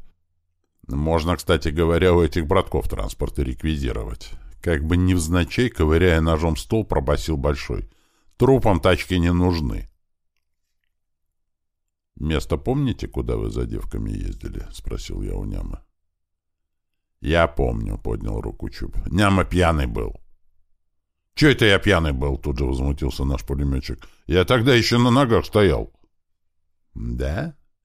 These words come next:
А кто стоял и смотрел, как мы дрались, и только потом к нам присоединился?» — тут же заметил Марк.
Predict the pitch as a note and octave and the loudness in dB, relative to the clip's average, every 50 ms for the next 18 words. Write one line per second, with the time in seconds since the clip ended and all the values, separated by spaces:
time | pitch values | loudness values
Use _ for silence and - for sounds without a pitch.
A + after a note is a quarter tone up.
0 | _ _ _ _ _ - - E3 - - - - D3 D3 - - C3 B2 B2 A#2+ | _ _ _ _ _ -6 0 0 0 0 2 2 2 2 4 4 6 6 8 8
1 | A#2 A2+ G2+ - A2+ A2+ A2 G#2+ G#2 F#2 - G2 - - G#2 G2 F2 G#2 G2+ G#2 | 6 6 4 4 2 4 4 4 4 4 2 0 0 2 0 2 2 4 6 6
2 | G#2 A2+ C#3 C3+ - - - A#2+ A2 G#2 - G#2 - - F#2+ - - E2+ D#2 - | 6 4 2 0 -2 -2 0 0 0 2 0 -4 0 0 0 0 0 -2 -2 -2
3 | - F#2 F2 E2+ - G2 F#2 - - G2+ G#2+ F#2+ F#2 G#2 G2+ G#2+ G#2+ G#2 F#2+ - | -2 -2 -2 0 0 -2 -2 0 0 0 0 0 0 0 0 2 0 0 -2 -2
4 | - B2+ A#2+ - - - - _ _ - - - F2+ E2 D#2 F2+ F2+ E2+ F2+ F2 | -2 -2 -2 -4 -12 -20 -20 _ _ -20 -6 -4 -4 -2 0 -2 0 0 0 0
5 | F2 E2+ E2 D#2+ - F#2+ F#2 F2 D#2+ D#2+ D#2+ E2 - - - | 0 0 -2 -2 -2 -2 -2 -2 -2 -2 -4 -6 -8 -14 -18